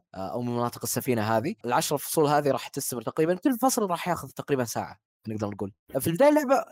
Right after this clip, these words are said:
تقدر تقول من أف-، من أكثر الأشياء اللي لاحظتها أبدع فيها الشبيبة اللي في الاستوديو هذا، اللي هو تصميم سفينة هيليوس هذه. الحس الإبداعي تبعهم، آه، كان جدا عالي الصراحة في تصميم الأماكن أو المناطق في السفينة.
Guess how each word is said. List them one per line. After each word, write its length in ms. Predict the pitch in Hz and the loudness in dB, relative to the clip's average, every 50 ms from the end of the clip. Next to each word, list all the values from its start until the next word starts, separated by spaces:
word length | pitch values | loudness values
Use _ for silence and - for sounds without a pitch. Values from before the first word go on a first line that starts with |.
| - _ _ | -14 _ _
تقدر 220 | - 214 214 226 | -4 0 2 0
تقول 280 | 196 185 190 233 233 208 | 0 4 4 2 4 4
من 80 | 208 202 - | 0 -2 0
أف-، 180 | 196 208 196 - | -2 -2 -2 -6
من 120 | 185 202 | -6 -2
أكثر 220 | 190 208 220 - - | 0 0 -2 0 -2
الأشياء 260 | 202 180 - 208 202 | -2 0 2 0 0
اللي 120 | 190 190 | 2 2
لاحظتها 560 | 175 175 - - 196 185 - 175 170 165 160 - _ _ _ _ _ _ _ | 0 0 0 0 -4 -2 -2 -2 -2 -2 -2 -6 _ _ _ _ _ _ _
أبدع 240 | 180 180 151 160 143 | -2 2 2 0 0
فيها 380 | 151 - 180 160 151 151 147 143 | 0 -2 -4 -2 0 0 -2 -2
الشبيبة 500 | 143 - - - 143 143 151 139 135 135 | -4 -6 -6 -4 0 0 0 2 2 0
اللي 240 | 131 131 123 127 | 0 0 -4 -4
في 140 | 120 - - | -6 -8 -10
الاستوديو 600 | 123 123 123 123 120 - - - - 139 131 127 | -8 -8 -8 -8 -8 -8 -6 -6 -4 -2 0 4
هذا، 280 | 131 139 143 151 202 254 - _ _ _ _ _ _ _ - - | 4 4 4 2 -2 -6 -8 _ _ _ _ _ _ _ -6 -2
اللي 100 | 120 135 | 0 0
هو 40 | 147 | 0
تصميم 520 | - 143 - - 139 131 127 127 123 123 - _ _ _ _ | 0 0 -2 -2 -2 -2 -2 -4 -8 -10 -14 _ _ _ _
سفينة 320 | - - 131 135 135 127 - - | -10 -8 -6 -6 -6 -6 -6 -4
هيليوس 380 | 143 143 127 113 110 110 - | -4 -2 -2 -4 -4 -6 -6
هذه. 220 | 113 117 107 110 110 110 _ _ _ _ _ _ - | -6 -6 -6 -6 -10 -12 _ _ _ _ _ _ -14
الحس 260 | 127 - 156 - - | -10 -8 -6 -6 -6
الإبداعي 280 | 131 127 143 147 135 127 | -4 -2 -2 -2 -2 -2
تبعهم، 480 | - 131 139 139 127 123 143 165 190 - _ _ _ _ _ _ _ _ _ _ _ - | -4 -4 -4 -4 -4 -4 -6 -8 -10 -12 _ _ _ _ _ _ _ _ _ _ _ -6
آه، 360 | 113 113 113 113 117 113 113 | -4 -4 -2 -2 -2 -4 -4
كان 220 | 113 113 - 135 131 | -4 -4 -2 -2 -2
جدا 320 | 127 139 131 127 120 107 | -2 -2 0 0 0 2
عالي 200 | 107 117 113 110 | 0 0 0 0
الصراحة 320 | 104 - - 110 101 110 | -4 -4 -4 -6 -6 -6
في 60 | 107 104 | -8 -10
تصميم 380 | - 107 - - 110 110 113 113 | -8 -8 -6 -6 -6 -4 -4 -4
الأماكن 960 | 107 107 107 104 104 104 104 - - _ _ - 120 123 123 120 - - 113 | -4 -4 -6 -6 -6 -8 -8 -10 -14 _ _ -8 -2 -2 -2 -2 -2 -4 -4
أو 100 | 110 113 | -2 -2
المناطق 420 | 110 113 117 117 110 110 - - | -2 0 2 2 0 0 -4 -8
في 100 | - - | -6 -6
السفينة. 720 | 104 101 101 98 95 - - - 107 - 113 110 101 95 | -6 -6 -6 -4 -4 -2 -2 -2 -4 -4 -4 -4 -4 -8